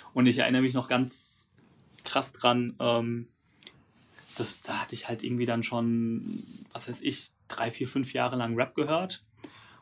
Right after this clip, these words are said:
Und dann ging's auf einmal bei uns in der Klasse los. Kamen auf einmal die Leute mit Bandanas rein und Tupac-Shirts und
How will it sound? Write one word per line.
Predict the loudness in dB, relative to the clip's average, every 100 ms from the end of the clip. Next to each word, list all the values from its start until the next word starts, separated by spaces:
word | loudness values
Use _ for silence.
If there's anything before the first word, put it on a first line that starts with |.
| -12 2
Und | 6
dann | 8 6 6
ging's | 4 2
auf | 0
einmal | 2 2
bei | 2
uns | 2 -2
in | -2
der | -4
Klasse | -4 -4 -2
los. | -4 -4 -4 -6 -8 _ _ _ -20 -20 -20 -18 -2
Kamen | 4 4
auf | 4
einmal | 2 2
die | 4
Leute | 2 2 2
mit | 0 -2 0
Bandanas | 2 6 6 4 2 -2 -4
rein | -4 -4 -4
und | -6 -4
Tupac-Shirts | -4 0 0 0 0 0 0 -2
und | -2 -2 -4